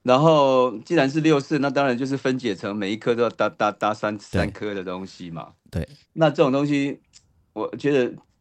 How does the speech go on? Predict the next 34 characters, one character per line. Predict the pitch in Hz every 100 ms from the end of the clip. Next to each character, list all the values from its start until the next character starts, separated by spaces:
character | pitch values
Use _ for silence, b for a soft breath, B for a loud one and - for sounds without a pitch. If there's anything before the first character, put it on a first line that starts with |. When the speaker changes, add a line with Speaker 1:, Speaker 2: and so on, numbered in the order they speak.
| -
Speaker 1:
其 | -
实 | 175 175
台 | 160
语 | 165
歌 | 127 143 156 -
比， | - -
很 | - 107
少。 | 123 - -
Speaker 2:
很 | 101 120
少 | 139 92
这 | 78
样 | 110 87
子， | 82
对。 | 71 73 73 _
Speaker 1:
对， | 139
哎， | 131 160 175
君 | 147 160
姐， | 151
你 | 113
应 | 127
该 | 139
有 | 98
发 | 87 104
现， | - 104 98
Speaker 2:
有。 | 92
Speaker 1:
不 |
常 | 73 117 110
有 | 123 101
这 | 131
种 | 120 92 82
节 | - 87
奏 | 92 120 78
啦。 | - -
Speaker 2:
对。 | 90